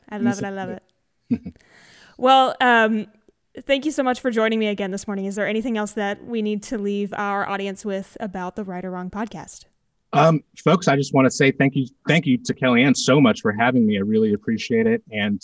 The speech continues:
Speaker 2: um, you know, we're gonna be doing some cross promotion. I hope all of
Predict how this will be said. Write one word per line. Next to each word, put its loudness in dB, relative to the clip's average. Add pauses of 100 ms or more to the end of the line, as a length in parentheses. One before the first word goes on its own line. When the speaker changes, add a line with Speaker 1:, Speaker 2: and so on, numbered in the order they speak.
(100)
Speaker 2:
um, -2 (300)
you -2
know, 0
we're -2
gonna -2
be -4
doing 0
some -8
cross -4
promotion. -2
I -2
hope -4
all 0
of -8